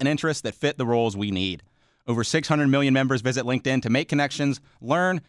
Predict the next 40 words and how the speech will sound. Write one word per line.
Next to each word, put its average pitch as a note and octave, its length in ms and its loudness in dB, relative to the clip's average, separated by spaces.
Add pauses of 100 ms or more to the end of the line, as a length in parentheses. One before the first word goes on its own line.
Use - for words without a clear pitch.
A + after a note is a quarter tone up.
(160)
and A#2 120 -2
grow D3 200 4
as C3 80 0
professionals, A#2+ 640 0
and A#2+ 120 -4
discover C3 380 0
new D#3 180 4
job B2+ 220 2
opportunities. F#2+ 640 -2 (520)
That's C#3 160 2
how C#3+ 100 6
they C#3 100 4
make C3+ 180 4
sure C#3 140 0
your C#3+ 160 0
job C#3 280 2
post D3 260 0
gets D3 140 -2
in C3 100 0
front C#3 220 0
of A2 100 -4
people D3+ 260 -2
with C3 120 -4
the A2 80 -4
right D#3+ 200 0
hard D3+ 200 2
skills D3 340 -2 (160)
and G3 220 0
soft C#3 280 2
skills A#2+ 400 -2 (280)
to B2+ 80 -2
meet B2+ 180 2
your B2 120 2
role A2 220 2
requirements. G2 600 -2 (340)
Things B2+ 180 0
like B2 140 -2
collaboration, C3 720 0 (100)
work C#3 260 0
ethic, G#2+ 380 -4